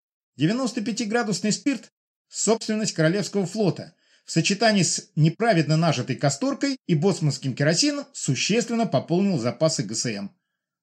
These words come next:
Фон Эссен пообещал лично побить по морде в кровь всякого, кого поймает за употреблением драгоценного продукта внутрь. В качестве меры профилактики он отделял страждущих чёрным ямайским ромом,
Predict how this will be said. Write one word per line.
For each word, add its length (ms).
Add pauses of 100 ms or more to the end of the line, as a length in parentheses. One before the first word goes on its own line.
Фон 260
Эссен 360 (260)
пообещал 420
лично 480
побить 360
по 100
морде 380
в 120
кровь 260
всякого, 680 (180)
кого 220
поймает 500
за 100
употреблением 720
драгоценного 600
продукта 500
внутрь. 440 (840)
В 100
качестве 440
меры 240
профилактики 840 (320)
он 220
отделял 640
страждущих 840
чёрным 340
ямайским 520
ромом, 380